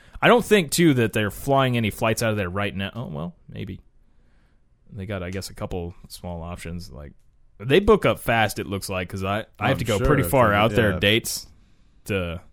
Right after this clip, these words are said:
Speaker 1: so, like, you gotta really book this shit. Oh yeah, th-, I'm not seeing anything until, like, May of next year before
Speaker 2: Jesus.
Speaker 1: I can pick flights to there. I don't know if that's just because they're booked up already, or, like, I don't know that they're actually flying trips out of Lambert yet.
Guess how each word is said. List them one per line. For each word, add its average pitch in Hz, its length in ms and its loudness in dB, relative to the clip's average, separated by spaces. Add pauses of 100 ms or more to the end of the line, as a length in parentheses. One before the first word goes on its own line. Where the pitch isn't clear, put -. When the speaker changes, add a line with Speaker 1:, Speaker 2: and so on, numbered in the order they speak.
(220)
Speaker 1:
so, 90 200 -8
like, 90 220 -4
you 127 80 -10
gotta 87 260 -4
really 92 220 -6
book 95 260 -8
this 85 160 -12
shit. 87 300 -10 (360)
Oh 107 140 0
yeah, 95 300 0
th-, 87 320 -14 (380)
I'm 131 120 2
not 120 140 2
seeing 123 160 2
anything 104 320 0
until, 101 220 -4
like, 92 160 -4
May 98 760 0
of 82 320 -8 (260)
next 101 400 -6
year 98 220 -4
before 95 360 -6
Speaker 2:
Jesus. 90 40 -6
Speaker 1:
I 87 40 -8
can 82 220 -10 (880)
pick 120 160 -2
flights 98 360 -4
to - 80 -12
there. 98 200 -2
I 123 120 6
don't 165 140 6
know 151 140 8
if 127 100 2
that's 120 260 0
just - 280 -4
because 113 220 -2
they're 92 120 -2
booked 110 260 -2
up 135 160 2
already, 135 340 4
or, 101 200 2
like, 95 280 -6
I 110 120 2
don't 123 200 0
know 113 140 2
that 104 120 0
they're 95 140 -4
actually 98 380 -4
flying 101 380 -4
trips 101 320 -6
out 95 180 -4
of 85 80 -8
Lambert 90 420 -6
yet. 82 220 -10